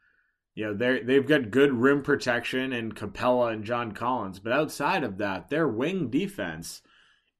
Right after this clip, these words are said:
their perimeter defense is not great. Like, this should be a team, and this is a team where the Celtics got a lot of great looks from three.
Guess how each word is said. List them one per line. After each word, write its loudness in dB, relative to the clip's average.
their 6
perimeter 0
defense -2
is -10
not -2
great. -4
Like, 0
this 4
should 2
be 8
a 2
team, 0
and -2
this 0
is 0
a 0
team 0
where 0
the 0
Celtics 0
got 0
a 4
lot 6
of -4
great 0
looks -2
from -10
three. -2